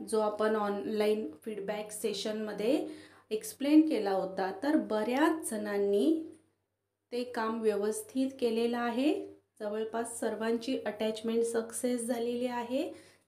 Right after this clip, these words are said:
चांगले सर्वांना मार्क्स मिळालेले आहेत. असाच अभ्यास करत राहायचा आहे,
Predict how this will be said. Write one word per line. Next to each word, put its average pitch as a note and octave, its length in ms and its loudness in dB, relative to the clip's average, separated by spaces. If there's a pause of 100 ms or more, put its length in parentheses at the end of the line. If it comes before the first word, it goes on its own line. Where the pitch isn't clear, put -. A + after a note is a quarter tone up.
(120)
चांगले A3+ 400 0
सर्वांना A3+ 640 -2
मार्क्स G#3+ 520 -4
मिळालेले A#3+ 500 -2
आहेत. C4 480 2 (420)
असाच D4+ 720 -2
अभ्यास G#3+ 520 0
करत A#3 320 0
राहायचा A3+ 440 -2
आहे, A3+ 240 -2